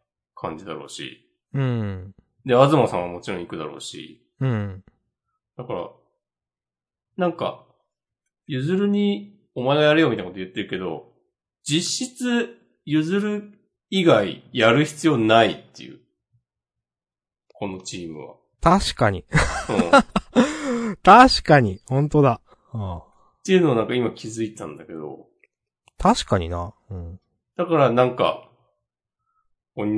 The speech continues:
Speaker 1: 宮さんまたちょっとこう、憎まれ役、自ら、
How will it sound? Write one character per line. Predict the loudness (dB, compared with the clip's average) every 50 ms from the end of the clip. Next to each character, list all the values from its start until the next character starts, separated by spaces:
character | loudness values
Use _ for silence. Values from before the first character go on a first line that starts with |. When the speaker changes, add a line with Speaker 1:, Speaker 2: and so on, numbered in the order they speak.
| 2
Speaker 1:
宮 | 2 0 0 -2
さ | -4
ん | -6
ま | -6 -6
た | -6 -6
ち | -6 -6
ょ | -8
っ |
と | -8 -10 -12
こ | -10 -8 -8 -6 -6 -6 -8 -10 -12 -16 _ _ -6
う、 |
憎 | -6 -6 -4 -2 0 2
ま | 4 4 4 4
れ | 4 4 4 4 2 0 -4 -12 _ _ _ _ _ _ _ _
役、 | -2 -2 -2 0 -2 -4 -2 -2 -2 -4 -6 -10 -16 _ _ _ _ _ _ _ _ -8
自 | -6 -6 -6 -6 -8
ら、 | -6 -6 -4 -4 -4 -6 -6 -10